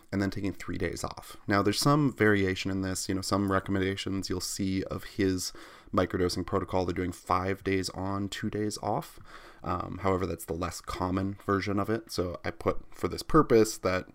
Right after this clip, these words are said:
we're talking about the four days consecutive on, three days off. And in the Stamets stack, he also has the participant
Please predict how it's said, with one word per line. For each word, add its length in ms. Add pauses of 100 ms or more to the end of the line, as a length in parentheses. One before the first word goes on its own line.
(100)
we're 100
talking 280
about 160
the 80
four 360
days 260
consecutive 600
on, 460 (280)
three 240
days 300 (120)
off. 380 (400)
And 180
in 160
the 60
Stamets 680
stack, 480 (100)
he 120
also 300
has 140
the 60
participant 520